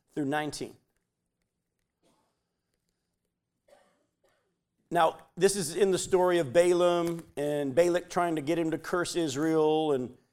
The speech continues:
every time he does, p-, prophecy and blessings come out of his mouth. And in one of these times that Balaam is taken over by the Spirit of God and he starts prophesying,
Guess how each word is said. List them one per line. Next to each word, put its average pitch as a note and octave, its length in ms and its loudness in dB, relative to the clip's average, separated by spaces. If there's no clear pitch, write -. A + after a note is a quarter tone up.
every E3 160 -2
time D#3+ 280 0
he D3 120 -2
does, D#3+ 440 2
p-, - 300 -10
prophecy D#3 640 0
and C3+ 120 -4
blessings D#3 440 0
come D3 160 -4
out D3 200 2
of C3+ 60 -6
his C3 160 -6
mouth. C#3+ 500 -2
And F2+ 140 -16
in B3+ 340 0
one A3 160 2
of G#3+ 60 2
these F#3+ 220 0
times F#3 580 0
that D3 160 -4
Balaam E3 540 2
is D3 360 -2
taken F3+ 240 2
over F3 180 2
by E3 140 2
the D3 80 -6
Spirit E3+ 280 -2
of D3+ 60 -4
God F3 260 2
and D3+ 80 -4
he D3 60 -6
starts D#3+ 260 -2
prophesying, D#3 760 0